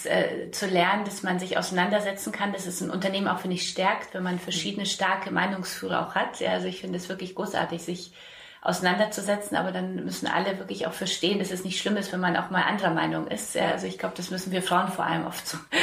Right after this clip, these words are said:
Speaker 2: Ja.
Speaker 1: <laughs> lernen, dass man denkt, „Oh Gott, äh, das ist jetzt nichts Persönliches, sondern es ist wirklich einfach Business“, aber es
Speaker 2: Ja.
Speaker 1: macht das Business, finde ich, besser und die Produkte besser, je mehr man auch diskutiert und unterschiedlichste Menschen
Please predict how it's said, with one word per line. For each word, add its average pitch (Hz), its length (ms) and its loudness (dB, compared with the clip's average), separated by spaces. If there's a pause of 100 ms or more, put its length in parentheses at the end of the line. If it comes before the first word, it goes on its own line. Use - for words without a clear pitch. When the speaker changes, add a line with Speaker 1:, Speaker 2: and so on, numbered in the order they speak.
Speaker 2:
Ja. 185 140 6
Speaker 1:
<laughs> - 80 -4
lernen, 185 340 6
dass 185 160 -2
man 180 200 6
denkt, 185 280 0
„Oh 165 60 -4
Gott, 196 380 2
äh, 175 240 4 (520)
das 180 140 -4
ist 180 100 -2
jetzt 190 140 -2
nichts 196 240 -4
Persönliches, 202 760 4
sondern 180 260 2
es 165 120 0
ist 175 160 -2
wirklich 190 280 0
einfach 180 260 2
Business“, 202 380 0
aber 185 160 2
es 180 80 2
Speaker 2:
Ja. 170 80 4
Speaker 1:
macht 190 260 2
das - 240 -4 (340)
Business, 214 300 2
finde 196 220 0
ich, - 180 -6
besser 208 280 4
und 185 100 4
die 196 40 -4
Produkte 190 420 0
besser, 165 280 4
je 170 140 6
mehr 175 180 4
man 175 220 6
auch 170 160 2
diskutiert 185 680 0
und 165 120 0
unterschiedlichste 180 720 0
Menschen 180 560 2